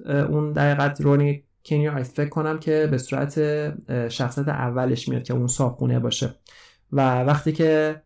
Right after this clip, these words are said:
اه، اون دعوا به اصطلاح به حالت اوجش میرسه، اه، اون طرف برمیگرده و شخصیت دیگه در حقیقت اون آدم،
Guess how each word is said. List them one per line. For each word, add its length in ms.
اه، 160
اون 180
دعوا 380
به 100
اصطلاح 260
به 60
حالت 160
اوجش 460
میرسه، 480
اه، 520
اون 180
طرف 500
برمیگرده 1000
و 320
شخصیت 600
دیگه 600
در 180
حقیقت 460
اون 160
آدم، 520